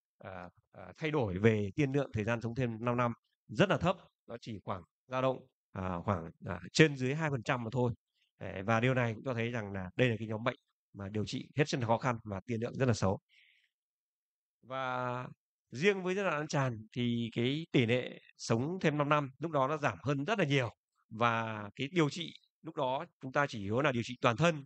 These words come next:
dùng các cái thuốc hóa chất kinh điển với cái tỷ lệ đáp ứng chỉ khoảng, à, à, năm mươi đến sáu mươi phần trăm. Và cái trung vị về P R S, tức là thời gian sống thêm tiến triển khoảng từ bốn đến năm tháng. Thế còn cái trung vị thời gian sống thêm toàn bộ thì, à, dưới một năm,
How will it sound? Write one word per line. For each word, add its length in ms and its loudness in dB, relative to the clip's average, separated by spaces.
dùng 280 -2
các 120 0
cái 120 -8
thuốc 180 -2
hóa 160 2
chất 200 0
kinh 120 4
điển 240 2
với 100 -4
cái 100 -12
tỷ 100 0
lệ 80 0
đáp 60 2
ứng 260 -2
chỉ 200 -16
khoảng, 160 -8
à, 220 -20
à, 360 -16
năm 260 0
mươi 180 2
đến 100 0
sáu 180 4
mươi 140 2
phần 60 -6
trăm. 220 2
Và 280 2
cái 160 -4
trung 180 2
vị 160 -2
về 340 -4
P 20 2
R 140 4
S, 140 -2
tức 80 -4
là 100 0
thời 120 -4
gian 140 0
sống 120 -8
thêm 140 0
tiến 100 -4
triển 220 2
khoảng 140 -4
từ 120 -2
bốn 260 6
đến 100 0
năm 160 2
tháng. 240 0
Thế 100 -2
còn 280 4
cái 120 -6
trung 160 -2
vị 160 -2
thời 120 -2
gian 140 2
sống 120 -4
thêm 100 -2
toàn 200 2
bộ 240 -2
thì, 120 -16
à, 120 -10
dưới 200 4
một 100 2
năm, 180 2